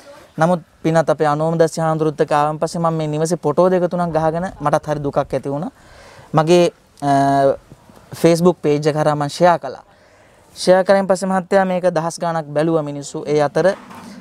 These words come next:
එංගලන්තේ ජීවත් වන අංජන විජේසිංහ මහත්තයා මට කතා කරලා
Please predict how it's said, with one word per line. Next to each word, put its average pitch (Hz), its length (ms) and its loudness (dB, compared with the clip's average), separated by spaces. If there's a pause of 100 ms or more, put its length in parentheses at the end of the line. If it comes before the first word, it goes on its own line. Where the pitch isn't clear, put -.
(120)
එංගලන්තේ 190 520 4
ජීවත් 170 360 2
වන 175 120 -2
අංජන 170 380 0
විජේසිංහ 156 500 0 (180)
මහත්තයා 151 340 -2
මට 147 220 -2
කතා 147 200 0
කරලා 151 340 0